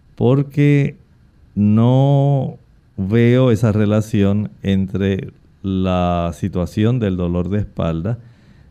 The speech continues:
y el problema que usted tiene en su sistema digestivo superior. En realidad,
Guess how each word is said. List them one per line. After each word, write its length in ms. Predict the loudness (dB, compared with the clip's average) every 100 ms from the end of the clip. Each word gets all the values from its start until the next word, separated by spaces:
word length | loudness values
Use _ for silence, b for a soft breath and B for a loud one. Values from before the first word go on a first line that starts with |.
| -4
y 160 | 0
el 140 | 2 0
problema 540 | 0 0 2 2 0
que 100 | -2
usted 280 | -6 -4 -4
tiene 580 | -2 0 0 0 0 -2
en 100 | -2
su 160 | -4
sistema 500 | -4 -6 -4 -2 0
digestivo 580 | 0 -2 -2 -2 -2 -2
superior. 720 | -4 -8 -6 -4 -2 -2 -4 -8
En 100 | -10
realidad, 560 | -6 -4 -2 0 -2